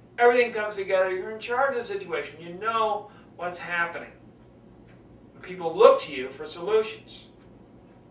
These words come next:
Third R is so very important 'cause it makes everything come together. And everything we've been saying so far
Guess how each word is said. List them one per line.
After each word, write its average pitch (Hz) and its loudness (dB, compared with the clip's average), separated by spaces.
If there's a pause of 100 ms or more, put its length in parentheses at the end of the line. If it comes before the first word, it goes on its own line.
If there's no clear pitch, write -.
(840)
Third 233 -8
R 233 -2
is 220 -6
so 269 2
very 247 6
important 240 2 (1600)
'cause 139 -20
it 160 -16
makes 175 -4
everything 233 2
come 185 -4
together. 170 0
And - -8 (120)
everything 277 6
we've 240 -6
been 214 -6
saying 247 2
so 139 -4
far 120 -6